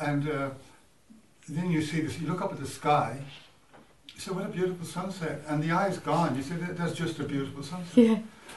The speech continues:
Speaker 1: And, uh,
Speaker 2: Yeah.
Speaker 1: this continuous thing is not there.
Speaker 2: No, it's not
Speaker 1: But
Speaker 2: there.
Speaker 1: afterwards you claim, "Oh, I was looking at the sunset," but it does it afterwards.
Speaker 2: That's right.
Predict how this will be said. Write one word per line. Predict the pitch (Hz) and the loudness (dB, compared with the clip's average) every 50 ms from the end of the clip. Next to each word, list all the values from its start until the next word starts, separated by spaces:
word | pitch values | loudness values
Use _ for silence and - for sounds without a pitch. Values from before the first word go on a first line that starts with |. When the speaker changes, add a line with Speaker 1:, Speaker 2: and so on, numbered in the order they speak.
| - - - - - - | -16 -18 -18 -14 -6 0
Speaker 1:
And, | 156 151 156 151 147 143 151 | 2 4 4 4 2 0 0
uh, | 156 151 | 0 0
Speaker 2:
Yeah. | 226 233 226 - - 180 | -2 -2 -4 -6 -6 -4
Speaker 1:
this | 196 - - | -4 -4 -2
continuous | - 170 165 - - - 226 226 240 226 175 151 - | 0 0 0 0 0 0 4 4 4 4 4 2 -2
thing | - 147 139 135 | -2 -2 -2 0
is | 135 - | 0 0
not | 147 151 151 160 | 0 0 0 0
there. | 175 175 185 190 160 117 110 - | -2 -4 -2 -2 -2 -2 -2 0
Speaker 2:
No, | 220 220 208 202 196 | 0 0 2 2 0
it's | 196 - - - | 0 -2 -2 -2
not | 220 196 | 0 0
Speaker 1:
But | 170 170 | 2 4
Speaker 2:
there. | 170 | 6
Speaker 1:
afterwards | 196 214 196 190 180 165 151 147 - | 8 8 8 6 4 2 2 0 0
you | - | -2
claim, | - 160 156 143 147 | -2 -2 0 2 4
"Oh, | 160 | 4
I | 196 170 | 4 4
was | 160 147 143 160 | 4 4 0 -2
looking | 165 - - 147 | -4 -2 -2 -2
at | 127 - | -4 -4
the | - - | -6 -4
sunset," | 151 156 160 143 135 131 127 131 131 - | -4 -2 -2 -2 -4 -6 -6 -6 -8 -6
but | - 160 | -4 -2
it | 156 151 | -2 0
does | 147 175 185 185 - | 2 2 2 2 2
it | 147 135 | 0 0
afterwards. | 147 156 165 170 - - 165 127 123 117 107 110 - - | 2 2 2 2 0 -2 -4 -4 -4 -4 -4 -6 -6 -4
Speaker 2:
That's | 202 185 - - | -2 -2 0 0
right. | 220 226 233 226 - | 0 0 0 -2 -6